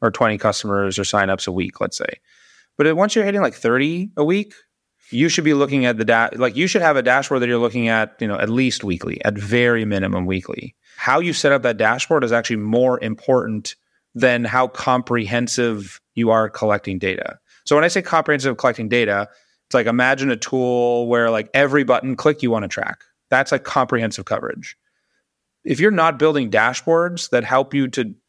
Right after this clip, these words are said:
digest all that data, then, like, the data itself is not helping you. Often I recommend, it's like,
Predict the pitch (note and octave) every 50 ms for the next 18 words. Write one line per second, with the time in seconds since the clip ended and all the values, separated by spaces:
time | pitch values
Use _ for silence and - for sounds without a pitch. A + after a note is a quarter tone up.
0 | _ - B2+ A#2+ A#2 G#2+ - A#2 A2 B2 C3 - C#3+ C#3 C#3+ C#3+ C#3+ C#3+ D3+ D3
1 | D3 D3 D#3 D#3+ D#3+ E3+ E3+ E3+ E3 B2 B2 B2 B2 A#2 G#2+ A2+ A2+ G2+ A#2 B2
2 | C3+ C#3 B2 A2 A2 - - A#2+ A2 A2 G#2+ - - - A#2 G#2 G2 G2 - -
3 | - _ _ - - C#3+ A#2 A#2 A#2 A2+ G#2+ G2+ A#2 A#2+ A2+ - G#2+ F#2+ F#2 F#2
4 | F#2 - - - B2+ D3 D#3 - D#3 C#3+ C3+ C3 - - B2 A#2+ A#2+ A#2 A#2+ A#2+
5 | - - A#2 A#2 A2+ A2+ A2 G#2+ - A#2+ A2 G#2+ -